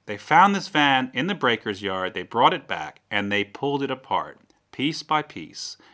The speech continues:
in a very scientific way. They recorded the fine spots of objects found in the back of the van, cigarette butts,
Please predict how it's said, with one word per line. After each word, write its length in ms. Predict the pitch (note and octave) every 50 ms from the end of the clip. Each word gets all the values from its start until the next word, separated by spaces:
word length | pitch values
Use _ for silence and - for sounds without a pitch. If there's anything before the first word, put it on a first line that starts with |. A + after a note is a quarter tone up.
| _ _
in 120 | - G2
a 60 | F2+ E2+
very 340 | E2+ - F#2+ F#2 F#2+ G#2
scientific 680 | G#2+ - - G2 F2 F#2 F#2 - - G2 - - - _
way. 400 | F#2+ F2+ E2 - - - - _ _ _ _ - - - - - - -
They 180 | - A2+ A#2 B2+
recorded 520 | D3+ D#3 D#3 - C3 B2+ B2+ C3+ C3 C3+
the 80 | C#3+ C3+
fine 400 | - - A2+ A2 A2 A2 A2+ A2+
spots 540 | - - - A2 G#2+ A2 - - - - - - _
of 140 | - A#2 - -
objects 460 | G#2+ G2 G2+ G2+ - G#2+ G#2 - -
found 380 | - - G#2+ G2 F#2+ G2 G2+ G2+
in 80 | G2
the 80 | G2+ G2
back 300 | F#2+ G2+ F#2 F2+ - -
of 60 | F#2
the 100 | F#2 F2
van, 400 | F2+ F2+ F2 E2+ D#2+ - - - - - - _
cigarette 720 | - - - C3+ C3 A2 A#2 A2 G#2 G#2 G2 - _ _
butts, 520 | - G2 F#2 - - - - - - -